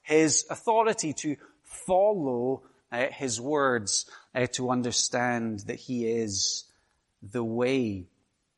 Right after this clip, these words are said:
And when we think about these words, we, we can understand as well that he's gonna help us to answer, uh, some of life's biggest questions.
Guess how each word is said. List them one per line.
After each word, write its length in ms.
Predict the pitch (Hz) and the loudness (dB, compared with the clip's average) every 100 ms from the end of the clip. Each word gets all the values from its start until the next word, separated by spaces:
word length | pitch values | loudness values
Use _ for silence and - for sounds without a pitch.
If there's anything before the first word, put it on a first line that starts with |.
| _ _ _ _ _ - - | _ _ _ _ _ -20 2
And 120 | 165 | 4
when 120 | 196 220 | 6 6
we 80 | |
think 180 | 208 294 | 6 6
about 240 | 285 240 180 | 8 8 8
these 380 | 165 147 - | 6 6 4
words, 640 | - 139 214 214 127 117 - | 0 4 6 8 6 2 0
we, 140 | 190 | 0
we 140 | 202 196 | -2 -2
can 100 | 214 | 2
understand 500 | 240 262 - 220 180 | 2 2 2 2 2
as 140 | 147 | 0
well 220 | 180 202 175 | 4 4 4
that 140 | 160 | 0
he's 160 | 151 151 | -4 -4
gonna 160 | 196 | -4
help 260 | 190 226 240 | 0 0 0
us 100 | 226 | 0
to 160 | 208 160 | 0 4
answer, 540 | 170 202 - 185 131 - - _ - | 2 2 2 2 2 -4 -20 _ 6
uh, 200 | 151 185 | 8 8
some 200 | - 240 | 6 4
of 140 | 254 | 4
life's 300 | 214 185 151 | 6 4 4
biggest 380 | - 160 143 - | 0 0 2 0
questions. 880 | - 214 - - 160 104 95 98 - | 0 -2 -2 -4 -4 -6 -10 -18 -20